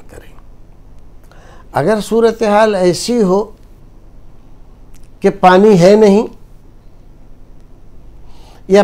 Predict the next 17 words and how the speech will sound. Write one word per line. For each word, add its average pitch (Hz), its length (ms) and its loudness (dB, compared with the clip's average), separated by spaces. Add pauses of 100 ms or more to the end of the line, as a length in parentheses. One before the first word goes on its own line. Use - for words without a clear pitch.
पानी 208 360 2
तो 240 160 0
है 208 160 2
लेकिन 226 280 -2
इतना 214 460 -2
ठंडा 208 480 0
है 202 160 2
कि 214 140 -8
अगर 196 240 -2
आपने 185 360 -4
इस्तेमाल 170 600 -2
किया 180 360 -2 (1400)
तो 143 100 -6
बीमार 165 420 2
हो 175 160 0
जाएंगे, 180 460 0 (540)
और 208 300 4